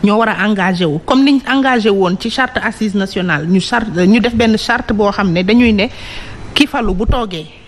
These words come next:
day ubbi ay concertation, ñu seet nu ñuy,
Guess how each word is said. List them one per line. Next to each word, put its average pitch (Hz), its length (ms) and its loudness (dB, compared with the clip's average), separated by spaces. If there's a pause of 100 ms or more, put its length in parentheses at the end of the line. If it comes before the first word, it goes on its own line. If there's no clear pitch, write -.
(120)
day 170 220 0
ubbi 208 260 2
ay 196 300 0 (440)
concertation, 190 720 -4
ñu 214 160 2
seet - 300 -4 (320)
nu 202 240 4
ñuy, 233 320 2